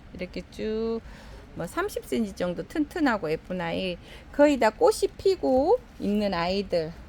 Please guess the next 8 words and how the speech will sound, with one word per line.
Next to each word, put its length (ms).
쇼프트 1200
스프링 640
빛 280
왈츠. 640
얘는 420
스프링 600
빛 220
왈츠고요. 840